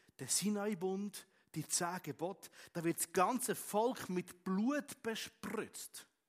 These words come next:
Oder Jesus Christus,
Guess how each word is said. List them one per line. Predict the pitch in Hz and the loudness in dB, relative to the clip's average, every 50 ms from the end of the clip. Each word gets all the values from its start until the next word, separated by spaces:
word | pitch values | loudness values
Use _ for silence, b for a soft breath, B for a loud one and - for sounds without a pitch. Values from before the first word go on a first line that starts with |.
| _ _ _ _ _ _ _ _ _ _ B B B B B B B B | _ _ _ _ _ _ _ _ _ _ B B B B B B B B
Oder | 170 160 160 | 2 2 4
Jesus | 180 214 208 208 - | 4 2 4 2 2
Christus, | - - - 208 220 277 285 220 - - - 233 190 185 - - - | 0 0 2 4 4 4 4 2 0 2 2 2 2 2 0 -4 -6